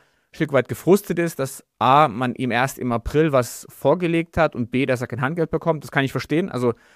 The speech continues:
machen, machen wir uns nichts vor. Ich würd mir genauso, äh, quasi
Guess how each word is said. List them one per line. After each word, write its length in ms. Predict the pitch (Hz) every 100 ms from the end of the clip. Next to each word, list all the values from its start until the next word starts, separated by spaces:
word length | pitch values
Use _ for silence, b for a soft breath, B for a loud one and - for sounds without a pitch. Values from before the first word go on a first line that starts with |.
| b -
machen, 240 | 127 139
machen 260 | 117 135 135
wir 40 |
uns 100 | 127
nichts 140 | 127 -
vor. 200 | 143 151
Ich 140 | 110
würd 100 | 135
mir 140 | 120 120
genauso, 600 | 123 135 156 165 160 143
äh, 380 | 117 131 135 127
quasi 500 | 143 143 143 143